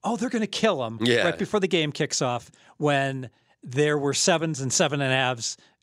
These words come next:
Speaker 1: a week before.
Speaker 2: While we have you, Fez, let's talk about a, a story that, um, i-,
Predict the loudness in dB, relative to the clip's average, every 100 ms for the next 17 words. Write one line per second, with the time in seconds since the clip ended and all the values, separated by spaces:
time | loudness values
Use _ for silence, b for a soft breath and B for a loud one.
0 | -4 -2 -2 -6 -8 -8 -10 -20 _ _
1 | b b b b 0 2 2 0 0 -4
2 | -4 -2 -2 -6 -6 -2 -2 0 -2 -2
3 | -2 -4 -2 -4 -2 0 0 0 -2 -4
4 | -6 -4 -2 -2 -6 -10 -16 -16 -10